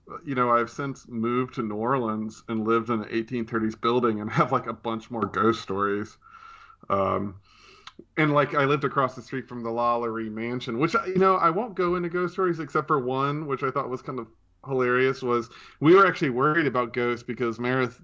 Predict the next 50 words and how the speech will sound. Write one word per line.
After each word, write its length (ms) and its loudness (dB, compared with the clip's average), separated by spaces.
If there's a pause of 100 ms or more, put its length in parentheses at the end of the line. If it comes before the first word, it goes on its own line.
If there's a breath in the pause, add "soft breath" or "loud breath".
tends 280 -4
to 60 -4
have 280 0
interactions 640 0
with 180 -4
them 280 -2
when 120 -4
she 180 -12
sleeps. 600 -4 (560 loud breath)
And, 400 2
uh, 260 4
we 120 0
first 260 0
got 240 2
there, 300 0
and 200 -4
I 40 -2
was 140 -4
like, 140 -4
"You 60 -6
know 120 -4
what? 400 -6
We 140 -2
don't, 240 0
we're 80 -4
not 160 -2
getting 160 2
bothered 320 0
by 140 -2
ghosts." 420 -4
And 80 -8
it 100 -8
kind 160 -4
of 120 -2
was 260 -10 (100)
weirding 400 -2
us 120 -10
out 280 2
because 300 -4
it's 200 -6
like 200 -2
whoever 280 2
was 180 0
living 240 0
here 120 -6
before 380 -4
us 160 -6
put 180 -4
up 200 -2
barriers 640 -4